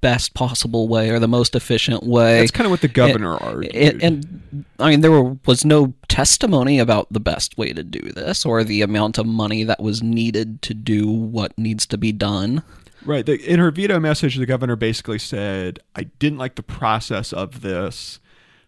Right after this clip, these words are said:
Speaker 2: We need to make sure, you know, that if we, if we're giving money to this, we are,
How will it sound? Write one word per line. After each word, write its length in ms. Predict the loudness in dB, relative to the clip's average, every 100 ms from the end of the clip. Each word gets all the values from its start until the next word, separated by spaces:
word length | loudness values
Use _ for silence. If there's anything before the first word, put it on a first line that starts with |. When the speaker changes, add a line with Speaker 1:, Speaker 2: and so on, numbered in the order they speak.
| _
Speaker 2:
We 340 | -20 -10 -8
need 320 | -4 -4 -4 -6
to 420 | -6 -4 -6 -10
make 240 | -8 -8 -6
sure, 280 | -6 -4 -4
you 140 | -4
know, 160 | -6 -6
that 180 | -6
if 160 | -6 -8
we, 380 | -6 -4 -6 -10 _ -20 _ -16
if 180 | -16 -14
we're 120 | -12
giving 220 | -10 -6
money 200 | -4 -2
to 120 | -2
this, 320 | 0 -2 -4 -10
we 200 | -8 -4
are, 340 | -4 -4